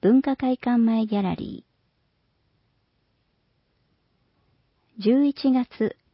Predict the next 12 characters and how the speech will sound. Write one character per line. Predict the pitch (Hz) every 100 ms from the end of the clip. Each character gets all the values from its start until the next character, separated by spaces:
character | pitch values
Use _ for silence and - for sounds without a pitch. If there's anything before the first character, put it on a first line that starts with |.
| _
海 | - 294 269
老 |
名 | 175 -
お | 175
話 | - 254 254 -
玉 | 233 226
手 | 220 202
箱。 | 151 - - - _ _ _ _ _ _ _ _ _ _ _ _ _
問 | 202 233
い | 233
合 |
わ | 220